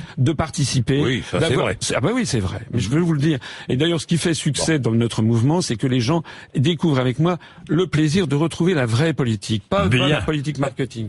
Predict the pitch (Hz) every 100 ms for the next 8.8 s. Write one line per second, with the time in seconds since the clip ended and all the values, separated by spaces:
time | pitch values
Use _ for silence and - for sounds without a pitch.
0 | 98 117 123 160 156 160 156 143 - 143
1 | 147 123 123 123 110 139 170 135 117 107
2 | 170 156 156 143 - - - 160 156 170
3 | 165 107 135 120 117 143 139 131 113 110
4 | 90 87 123 113 104 101 113 120 131 113
5 | 95 82 85 - - - _ - - -
6 | _ - 202 - 208 156 143 123 110 151
7 | 214 - 196 160 135 127 - _ _ -
8 | 156 107 104 - 95 82 - -